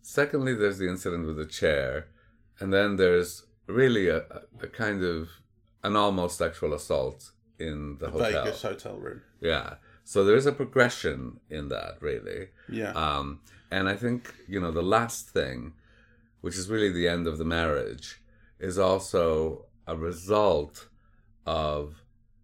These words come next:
Speaker 1: you know, the pill taking, the constant separation, and the realization that she is like another woman, that she's not this innocent little child anymore. So,
Speaker 2: Hmm.
Speaker 1: you know, he, he treats her like he would, you know, any of the other women.
Speaker 2: Hmm.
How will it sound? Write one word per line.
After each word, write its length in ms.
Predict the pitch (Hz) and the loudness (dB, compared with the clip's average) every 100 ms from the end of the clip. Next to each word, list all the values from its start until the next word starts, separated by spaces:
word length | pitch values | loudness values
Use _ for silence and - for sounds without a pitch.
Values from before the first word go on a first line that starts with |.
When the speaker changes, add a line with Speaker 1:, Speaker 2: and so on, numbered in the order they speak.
| _ _ _ - | _ _ _ -8
Speaker 1:
you 120 | 95 | -4
know, 120 | 80 | -4
the 100 | 71 | -4
pill 280 | - 123 110 | 0 2 2
taking, 840 | - 87 82 - 80 78 76 78 - _ _ - | 2 0 0 -4 -2 -2 -6 -10 -14 _ _ -16
the 80 | 80 | -8
constant 400 | 117 110 107 90 | -4 -4 -6 -6
separation, 1040 | 90 78 82 78 78 80 85 76 73 73 - _ _ _ | -4 -2 0 0 0 -2 -6 -4 -6 -10 -14 _ _ _
and 120 | 95 | -2
the 100 | 101 | 2
realization 680 | 110 131 127 110 110 110 110 | 4 4 2 4 2 2 -4
that 80 | 92 | -8
she 220 | - 107 | -6 -4
is 180 | 110 110 | -2 -2
like 180 | 87 78 | -2 -2
another 260 | 76 76 73 | -4 -6 -4
woman, 380 | 71 67 62 65 | -6 -6 -8 -10
that 100 | 67 | -10
she's 200 | 85 82 | -8 -6
not 260 | 92 85 | -6 -6
this 160 | 78 78 | -8 -10
innocent 320 | 76 71 76 | -10 -8 -6
little 180 | 73 69 | -6 -6
child 320 | 67 69 67 | -6 -8 -6
anymore. 400 | 64 64 62 58 | -8 -10 -12 -14
So, 300 | - 73 - - - | -10 -8 -8 -12 -14
Speaker 2:
Hmm. 200 | 110 85 | -12 -10
Speaker 1:
you 100 | 82 | -8
know, 80 | 76 | -8
he, 180 | 80 80 - | -8 -10 -14
he 100 | - 80 | -14 -14
treats 380 | - 92 80 - | -10 -10 -8 -6
her 120 | 71 | -4
like 160 | 69 | -6
he 100 | 71 | -8
would, 380 | 76 71 69 69 - - | -6 -4 -4 -6 -10 -18
you 120 | 85 | -14
know, 240 | 71 62 76 73 | -12 -12 -16 -14
any 120 | 82 | -10
of 100 | 73 | -8
the 80 | 78 | -6
other 140 | 78 71 | -6 -8
women. 360 | 55 50 62 - _ _ _ _ _ _ | -12 -14 -20 -20 _ _ _ _ _ _
Speaker 2:
Hmm. 240 | 120 110 | -8 -6